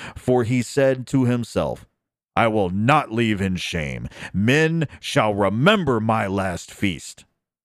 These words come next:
After that he set out and came to Greenland. "Is not Gudrid beautiful? And she is wise.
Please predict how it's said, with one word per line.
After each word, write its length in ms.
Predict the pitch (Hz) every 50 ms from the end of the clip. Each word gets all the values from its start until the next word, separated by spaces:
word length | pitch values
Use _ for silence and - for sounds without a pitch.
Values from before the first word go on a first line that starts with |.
| _ _ _ _ _ _ _ _ _ _ _ _ _ _ _ _ _ -
After 240 | 80 80 - 90 90
that 260 | 90 98 101 95 87
he 120 | 90 92
set 280 | - - - 98 98 98
out 380 | 113 104 82 62 - - - - _ _ _ _
and 180 | - 82 78 -
came 240 | - 101 104 95 80
to 80 | 80
Greenland. 560 | 73 82 107 110 104 85 73 67 64 64 - _ _ _ _ _ _ _ _ _ _ _ _ _ _ _ _ _ _ _ _ _ _ _ _ _ _ _ _ _
"Is 160 | 101 110 107
not 320 | 113 131 131 123 104 - 92
Gudrid 520 | 101 120 123 120 120 127 120 110 90 82
beautiful? 640 | 80 85 98 117 117 117 104 110 117 113 113 117 - _ _ _ _ _ _ _ _ _ _ _ _ -
And 120 | 104 117 -
she 220 | - - 135 135
is 180 | 131 123 110 113
wise. 640 | 107 117 117 110 95 82 80 71 65 - - -